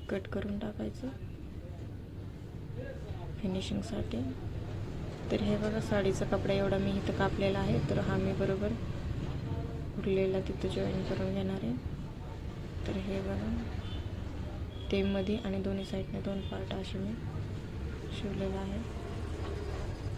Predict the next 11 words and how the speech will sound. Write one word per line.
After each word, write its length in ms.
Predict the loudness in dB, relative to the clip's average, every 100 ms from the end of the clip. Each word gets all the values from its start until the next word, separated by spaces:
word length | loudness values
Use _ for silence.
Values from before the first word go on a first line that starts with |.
| -2 -2 -2 -2
तर, 200 | -2 0
अ, 220 | 0 0 0 0 0 0 2 4 4 4 4 2 2 2 0 2
इथं 200 | 4 4
माझं 240 | 4 2
चुकलेलं 440 | 2 2 2 4 4
आहे 20 |
म्हणून 240 | 2 2
परत 340 | 4 4 4 2
उसवलं 400 | 2 2 2 4
आहे 180 | 4
मी. 200 | 2 2